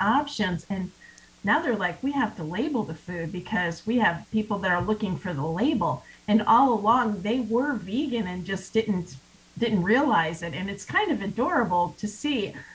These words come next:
on many products that you would never go, "Well,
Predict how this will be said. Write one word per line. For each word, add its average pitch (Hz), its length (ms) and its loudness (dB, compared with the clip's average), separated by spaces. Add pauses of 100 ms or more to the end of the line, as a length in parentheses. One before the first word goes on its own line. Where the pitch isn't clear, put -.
(160)
on 202 220 4
many 277 320 2
products - 680 2
that 196 160 -4
you 220 120 0
would 214 160 0
never 226 300 0
go, 214 380 -2 (420)
"Well, 208 320 0